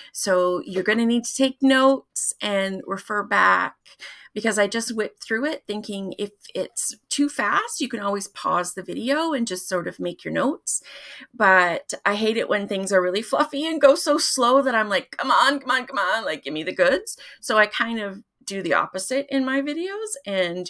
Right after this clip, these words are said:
you can just pause it, take notes, and I also included notes. I'll give you a quick sneak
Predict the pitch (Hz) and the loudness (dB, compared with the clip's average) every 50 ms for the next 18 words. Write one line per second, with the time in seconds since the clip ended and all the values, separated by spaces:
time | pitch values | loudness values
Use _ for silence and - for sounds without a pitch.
0 | - - 196 185 180 - 175 165 165 165 - - - - 294 311 302 302 302 294 | -12 -10 -10 -10 -10 -10 -10 -12 -12 -12 -14 -10 -4 0 0 0 2 2 0 -2
1 | - - - - - - - _ - - 370 370 381 - 285 285 277 269 - - | -2 -4 -10 -18 -18 -20 -18 _ -8 -8 -8 -4 0 2 4 4 4 2 0 -2
2 | - - 254 247 240 247 240 254 254 - 269 226 - 214 208 - - - 226 233 | -2 2 4 4 6 6 4 2 2 0 -2 -4 -4 -6 -8 -10 -10 -8 -6 -4
3 | 220 226 190 - 170 - - - - - - - 208 190 - 247 254 311 349 370 | -4 -4 -4 -4 -6 -6 -6 -8 -10 -14 -12 -10 -10 -8 -8 -8 -6 -6 -6 -6
4 | 370 359 - - _ - 208 - _ - - - - - - 202 190 185 180 _ | -8 -10 -16 -16 _ -14 -14 -12 _ -12 -8 -6 -6 -6 -6 -8 -12 -14 -14 _